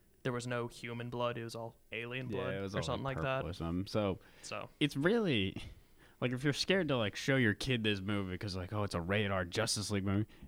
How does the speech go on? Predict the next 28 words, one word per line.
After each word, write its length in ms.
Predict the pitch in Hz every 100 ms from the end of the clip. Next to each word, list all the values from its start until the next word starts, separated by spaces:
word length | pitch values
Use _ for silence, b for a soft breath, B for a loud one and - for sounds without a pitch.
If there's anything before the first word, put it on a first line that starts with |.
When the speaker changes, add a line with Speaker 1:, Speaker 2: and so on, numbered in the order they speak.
| -
Speaker 2:
it'll 140 | -
be 120 | - -
fine. 340 | - - 65 - - - -
Like, 300 | 98 85 87 440
Speaker 1:
Well, 140 | 427
Speaker 2:
it'll, 260 | 120 123 117
Speaker 1:
eh. 80 | 247 -
<laughs> 880 | 180 - - - - - - - -
Speaker 2:
I'm 140 | 151 156
sure 240 | - 185
your, 200 | 165 147 -
your 140 | 147 135
kid's 320 | - 160 117
gonna 300 | 123 113 95
hear 300 | - 101 90
the 160 | 82
F 180 | 80 -
word 200 | - -
at 100 | -
some 220 | - - 85
point. 260 | - 87
It 40 | 110
might 200 | 117 113
as 140 | 98
well 180 | 98 87
be 200 | 78 73
from 180 | - 82
Batman. 640 | 76 69 - 80 76 80